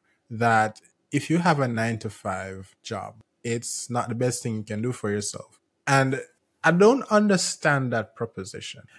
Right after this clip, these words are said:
because if having a job is not good for someone, then how can you as the entrepreneur run a business? Otherwise, it's a solopreneur, it's a side hustle, it's you against the world, and you're not gonna get very far like that.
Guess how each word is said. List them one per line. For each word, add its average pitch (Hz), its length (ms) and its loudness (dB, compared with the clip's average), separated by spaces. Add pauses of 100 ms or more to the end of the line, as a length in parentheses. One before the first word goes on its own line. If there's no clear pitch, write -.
(100)
because 160 440 4
if 175 220 0
having 202 520 0
a 190 60 2
job 113 460 -2 (460)
is 139 200 -2
not 151 260 0
good 147 180 0
for - 160 -4
someone, 113 640 -6 (200)
then 147 220 2
how 170 240 2
can 196 300 0
you 147 140 2
as 117 200 -2
the - 160 -8
entrepreneur 113 680 -6
run 101 180 -8
a 98 60 -10
business? 110 760 -6 (380)
Otherwise, 110 800 4 (240)
it's 127 180 -6
a 123 40 4
solopreneur, 120 800 0
it's - 140 -8
a 104 60 -6
side 143 340 -2
hustle, 107 320 -8
it's - 520 -8
you 131 380 2
against 120 360 -2
the 113 80 -4
world, 107 260 0
and 104 160 -10
you're 110 100 -6
not 127 160 0
gonna 131 180 2
get 110 200 -4
very 113 180 -6
far 151 240 0
like 113 180 -4
that. 101 160 -12